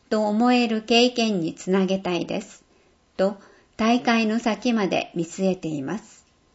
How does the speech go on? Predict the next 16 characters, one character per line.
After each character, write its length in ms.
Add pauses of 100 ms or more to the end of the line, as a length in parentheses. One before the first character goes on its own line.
(600)
そ 200
れ 160
ぞ 120
れ 140
の 160
役 280
割 260
の 120
中 320
で 320 (120)
挑 220
戦 280
し 140
な 160
が 140
ら 220